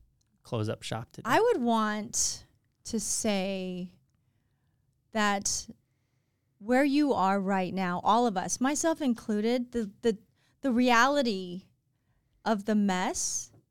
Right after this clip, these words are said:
Speaker 2: is okay to address.
Speaker 1: Mm.
Speaker 2: You know, that we are not in any place that cannot be redeemed. And I would want you to know that God is with us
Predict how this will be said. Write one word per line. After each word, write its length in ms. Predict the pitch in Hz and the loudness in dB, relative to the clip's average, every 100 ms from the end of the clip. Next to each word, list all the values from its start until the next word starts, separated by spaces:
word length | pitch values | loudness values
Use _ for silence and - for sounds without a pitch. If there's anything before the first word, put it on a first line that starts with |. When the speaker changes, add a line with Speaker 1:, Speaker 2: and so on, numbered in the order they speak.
| _ - | _ -4
Speaker 2:
is 160 | 220 | 0
okay 580 | 254 233 - 233 240 214 | 2 2 0 2 2 0
to 260 | 185 - 185 | -2 -4 -4
address. 680 | 170 170 139 - - - 131 | -6 -6 -8 -8 -10 -8 -2
Speaker 1:
Mm. 200 | 113 107 _ _ _ _ - | -2 -4 _ _ _ _ -6
Speaker 2:
You 120 | 240 | 0
know, 240 | 240 247 | 2 2
that 200 | 247 233 165 - _ _ | 2 0 -2 -12 _ _
we 300 | 220 262 320 359 | -2 4 8 8
are 140 | 330 | 6
not 600 | 254 214 214 214 - - - _ _ - | 4 4 2 0 -2 -4 -4 _ _ 2
in 240 | 247 240 | 4 4
any 220 | 226 240 254 | 2 0 0
place 360 | 254 233 226 | 0 -2 -2
that 240 | - 214 190 | -2 -4 -2
cannot 760 | - - 320 277 247 226 214 | -2 0 0 4 4 2 -2
be 160 | 233 220 | -4 -2
redeemed. 460 | 208 175 170 156 - _ _ _ _ _ _ _ _ | -2 -6 -10 -16 -20 _ _ _ _ _ _ _ _
And 120 | 226 | 0
I 80 | 240 | 2
would 160 | 247 240 | 4 2
want 220 | 247 277 | 2 0
you 80 | 269 | 0
to 80 | 240 | 2
know 180 | 220 208 | 2 2
that 120 | 190 | -2
God 180 | 180 170 | -2 -4
is 120 | 175 | -4
with 220 | 180 196 | -6 -6
us 420 | - - - - | -8 -10 -14 -16